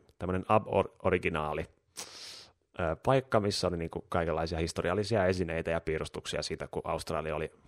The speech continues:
si-, jen-, ö, britit ei ollut vielä tullut Australiaan. Siinä oli kuva yhdestä naisesta, ja sen päärakenne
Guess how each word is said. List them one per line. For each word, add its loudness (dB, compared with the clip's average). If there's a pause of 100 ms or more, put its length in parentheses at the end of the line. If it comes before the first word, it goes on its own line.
(180)
si-, -16 (360)
jen-, -2 (120)
ö, 6
britit 2
ei 2
ollut 2
vielä 0
tullut -2
Australiaan. -4 (680)
Siinä 0
oli 4
kuva 8
yhdestä 4 (260)
naisesta, 4 (320)
ja -2
sen 0
päärakenne 4